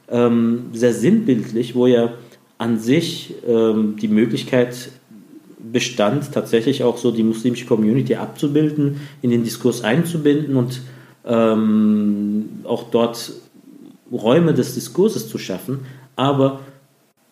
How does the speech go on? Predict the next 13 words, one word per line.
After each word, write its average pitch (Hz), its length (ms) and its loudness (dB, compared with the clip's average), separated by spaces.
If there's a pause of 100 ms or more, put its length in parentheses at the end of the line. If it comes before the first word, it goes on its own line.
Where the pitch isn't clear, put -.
selbst 131 400 0
dort 190 320 0 (120)
war 120 180 4
ja 127 120 4
auf 113 160 -2
den, 117 220 -4
auf 113 140 -6
den 113 140 0
ganzen 127 340 -2
Podien 214 560 0 (220)
die, 113 300 4
äh, 104 720 0 (560)
lok-, 131 340 0